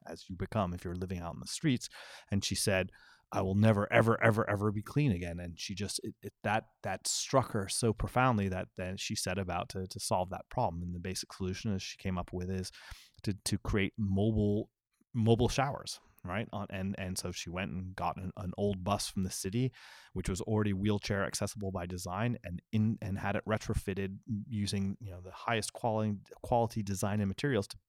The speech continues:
build an absolutely high-end spa quality shower experience, two of 'em on a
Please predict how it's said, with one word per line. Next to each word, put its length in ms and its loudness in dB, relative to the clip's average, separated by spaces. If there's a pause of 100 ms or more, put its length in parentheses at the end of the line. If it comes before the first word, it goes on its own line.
(120)
build 220 4
an 80 -4 (120)
absolutely 500 0
high-end 560 2
spa 560 2
quality 760 2 (440)
shower 440 4
experience, 760 0 (280)
two 220 4
of 100 0
'em 200 2
on 120 0
a 140 2